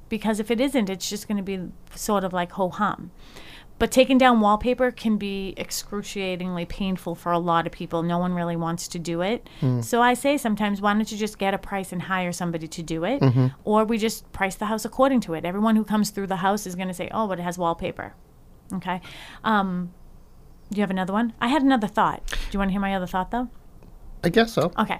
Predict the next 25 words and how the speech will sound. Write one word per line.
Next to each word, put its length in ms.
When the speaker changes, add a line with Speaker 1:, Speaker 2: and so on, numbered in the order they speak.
Speaker 1:
'Cause 140
we 80
were 80
thinking 240
about 200
this. 160
This 120
is 80
sort 180
of 80
going 260
back 200
a 60
little 220
bit. 240
One 200
of 80
the 100
things 220
when 120
we 60
were 60
talking 240
about 200
technology, 840